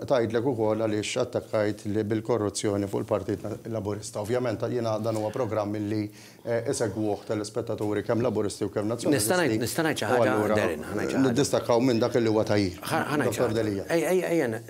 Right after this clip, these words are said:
Speaker 2: ejja nipprovaw. Jien għamilt il-kommenti tiegħi meta kien hemm dak il-, il-,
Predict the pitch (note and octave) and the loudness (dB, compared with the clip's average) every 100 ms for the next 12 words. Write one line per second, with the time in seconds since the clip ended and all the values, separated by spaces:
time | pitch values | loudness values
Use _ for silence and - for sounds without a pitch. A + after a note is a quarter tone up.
0 | - D#3 A#2 A#2 F2+ F2+ E2+ E2+ - - | -4 -2 -2 -4 -4 -4 -4 -8 -18 -20
1 | - _ _ _ _ _ _ - - - | -20 _ _ _ _ _ _ -20 -20 -20
2 | - A2 G#2 G2 G#2 G#2 G2 F#2 A#2+ F2+ | -10 -4 -2 -2 -2 0 -2 0 -2 0
3 | E2+ F2+ F2 E2 E2+ E2+ D#2+ E2 D#2 D#2 | -2 -4 -4 -4 -4 -4 -4 -6 -8 -8